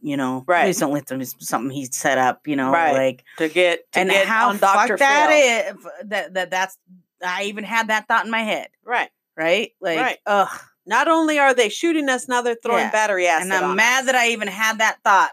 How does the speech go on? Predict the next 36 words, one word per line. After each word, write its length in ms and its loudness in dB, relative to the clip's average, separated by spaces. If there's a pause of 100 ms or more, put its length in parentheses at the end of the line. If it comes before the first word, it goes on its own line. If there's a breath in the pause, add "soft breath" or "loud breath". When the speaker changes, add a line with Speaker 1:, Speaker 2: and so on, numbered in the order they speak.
Speaker 1:
for 120 -4
a 60 -4
moment 340 -6
of, 80 -12
like, 220 -8
"I 140 -4
hope 400 -6
this 200 -12
isn't 300 -12
made 220 -4
up. 240 -2
I 100 -6
hope 340 -8
it, 200 -12
you 120 -10
know, 200 -8
some 280 -10
little 320 -4
thing 200 0
didn't 160 -2
happen, 400 -2 (400 loud breath)
you 80 -10
know, 100 -6
where 120 -2
he's 220 -6
just 220 -10
trying 280 0
to, 220 2 (220)
you 160 -6
know, 120 -2
get 200 0
attention 480 -2
or 80 -4
whatever." 460 -8
So, 500 -6 (640 loud breath)
oh, 480 6